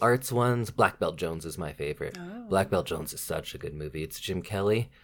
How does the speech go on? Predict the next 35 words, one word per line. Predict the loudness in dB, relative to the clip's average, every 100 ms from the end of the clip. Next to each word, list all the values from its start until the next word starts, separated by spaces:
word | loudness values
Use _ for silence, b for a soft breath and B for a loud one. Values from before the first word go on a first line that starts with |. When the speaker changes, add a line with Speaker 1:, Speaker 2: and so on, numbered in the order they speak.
| b _
Speaker 1:
who | -2 -2 -4 -10 -8 -6
some | 2 4
of | 4
you | 0 -6 -4
probably | -4 2 2
out | 4
there | 4 4
know. | 4 2
Speaker 2:
<laughs> | B B B B B
Speaker 1:
Um, | 4 6 6 4 0 -4 -6
Superfly | 0 4 4 4 6 8 8
was | 8
another | 6 8 6
big | 8 8 8
one. | 8 8 8 6
Coffee, | 2 4 4 4 4 4 6 4
like | 4 2 4
those | 2
Pam | 2 2 2
Grier | 4 6 8 6
ones, | 6 4 2 2
Foxy | 0 0 0
Brown. | 2 2 2 0 -2 b b b -10
That's | 2 4 4 4
kind | 6
of | 8 8
the, | 6 8
uh, | 8 8 6 0 b b b
the | 4
world | 6 8 10 10 8 6 6
that | 8 8 4 0
made | 4 4 6 4
the |
movie | 2 0 -2 4
Dolomite. | 6 8 8 4 -4 -10